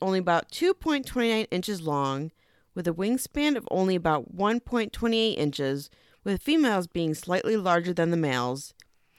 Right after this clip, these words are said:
these birds win the title of being the smallest birds in the world. On top of that, they only weigh on average one point nine five grams.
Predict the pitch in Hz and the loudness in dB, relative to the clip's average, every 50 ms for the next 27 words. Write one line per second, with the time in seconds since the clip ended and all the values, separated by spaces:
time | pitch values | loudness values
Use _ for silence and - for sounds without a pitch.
0 | _ _ _ - 240 277 339 311 - - 247 240 226 208 196 190 180 - - 196 | _ _ _ 0 2 4 4 2 2 4 6 8 8 8 6 4 2 -2 -4 -2
1 | 185 180 170 165 - 185 190 185 185 190 190 185 - - 165 156 156 165 170 165 | 0 0 0 -2 -2 -4 -2 0 2 2 2 0 0 -4 -4 -4 -2 -2 0 0
2 | 156 151 147 - - 170 170 180 185 196 196 - - _ 160 151 156 156 147 - | 0 -2 -4 -4 -2 0 0 2 2 0 -2 -6 -4 _ 2 4 4 2 2 -2
3 | 143 156 139 127 117 101 71 58 - - - - _ _ _ _ _ _ _ _ | -2 -4 -2 -2 -4 -4 -4 -6 -8 -14 -20 -20 _ _ _ _ _ _ _ _
4 | _ _ _ _ _ _ _ - - 202 202 - 262 330 415 - 359 262 160 147 | _ _ _ _ _ _ _ -6 -6 -4 -4 0 2 2 2 2 2 -2 0 0
5 | 135 123 120 120 - - _ _ _ _ _ _ - _ _ _ - 269 311 339 | 0 2 2 2 0 -2 _ _ _ _ _ _ -20 _ _ _ -2 0 2 2
6 | 330 311 262 269 254 240 220 - - 185 185 185 185 180 165 170 - 208 226 247 | 2 2 2 2 2 2 0 0 2 2 4 4 4 0 0 -2 -4 -2 -2 -2
7 | 254 - - 269 240 - - 165 165 165 165 165 170 - - 160 151 143 143 - | -4 -2 -2 -2 -2 -2 -2 -2 0 0 0 -2 -4 -4 -2 -2 -2 -2 -4 -6
8 | 135 135 127 120 110 95 - - - - - | -6 -4 -4 -4 -6 -8 -10 -14 -16 -18 -20